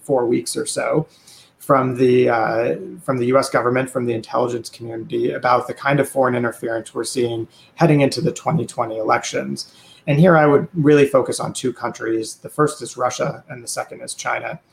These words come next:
Uh, the assessment from the intelligence community is that Russia is using a range of measures to primarily denigrate former Vice President Biden and what it sees as an anti-Russia establishment,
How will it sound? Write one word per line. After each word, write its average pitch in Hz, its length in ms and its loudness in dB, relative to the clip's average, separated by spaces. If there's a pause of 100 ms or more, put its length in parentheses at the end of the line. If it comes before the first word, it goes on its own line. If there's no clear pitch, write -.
(420)
Uh, 127 180 2
the 139 120 2
assessment 160 640 2
from 139 240 0
the 131 60 -2
intelligence 127 440 -2
community 123 600 -2 (260)
is 147 140 -4
that 127 180 2
Russia 131 260 0
is 127 160 0
using 123 460 -2
a 131 100 -4
range 123 380 0
of 120 140 -6
measures 143 480 0
to 131 260 -2
primarily 127 720 0
denigrate 131 540 -2
former 127 340 -2
Vice 123 220 -6
President 113 420 -8
Biden 143 440 2
and 123 120 -8
what 127 140 -2
it - 80 -4
sees 127 420 -2
as 123 300 -8 (240)
an 151 140 0
anti-Russia 131 880 2
establishment, 143 840 0